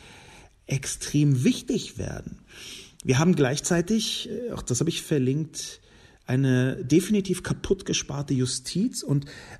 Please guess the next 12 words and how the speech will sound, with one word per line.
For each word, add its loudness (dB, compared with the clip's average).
angrenzend 2
daran -2
auch -4
Sicherheitsapparate, -4
die 4
aus 0
Sicht 2
vieler 4
Experten -4
kaputt -2
gespart -6
worden -2